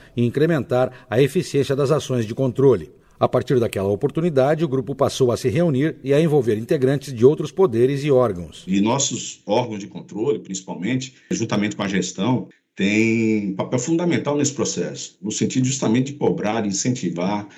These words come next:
Speaker 2: né, de não gerar no gestor o medo, né, às vezes, em, em adotar, eh, determinadas soluções inovadoras e que são,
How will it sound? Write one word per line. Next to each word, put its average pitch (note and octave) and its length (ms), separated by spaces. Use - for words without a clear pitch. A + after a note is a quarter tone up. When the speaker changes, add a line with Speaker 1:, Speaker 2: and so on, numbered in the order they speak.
Speaker 2:
né, F#2 140
de G#2+ 120
não C3+ 140
gerar G2+ 640
no G#2 120
gestor G#2+ 440
o A2 60
medo, G2 560
né, F2+ 300
às F2+ 160
vezes, G2 320
em, G2 280
em G2+ 40
adotar, G2+ 540
eh, F2+ 260
determinadas G2 600
soluções G#2 500
inovadoras G#2 680
e A2+ 60
que - 180
são, G#2+ 440